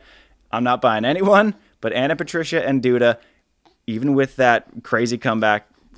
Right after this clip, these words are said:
against Betsy and Julio notwithstanding, and I'm only buying Barbara and Carol. I think that they are the only two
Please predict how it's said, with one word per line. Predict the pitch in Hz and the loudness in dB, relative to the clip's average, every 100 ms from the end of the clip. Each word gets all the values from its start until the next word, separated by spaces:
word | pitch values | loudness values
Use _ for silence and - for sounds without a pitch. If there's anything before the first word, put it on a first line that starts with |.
| - | -10
against | 123 117 104 | -6 -6 -4
Betsy | 113 107 107 | -4 -4 -4
and | 104 | -4
Julio | 104 101 101 82 | -2 0 -2 -4
notwithstanding, | 104 - 90 - 113 107 101 - - - _ - | -8 -8 -8 -6 -4 -2 -4 -8 -20 -20 _ -6
and | 113 | -4
I'm | 110 | -2
only | 120 117 | -2 0
buying | 117 113 101 | 0 0 0
Barbara | 107 104 101 | 0 0 -2
and | 98 | -6
Carol. | 101 98 90 | -4 -2 -2
I | 101 | -4
think | 104 113 104 | -6 -8 -10
that | 92 | -4
they | 117 | -2
are | 123 | 0
the | 110 110 | -2 -4
only | 110 120 123 | -4 -2 -4
two | 117 127 113 107 104 | -4 -4 -2 -4 -6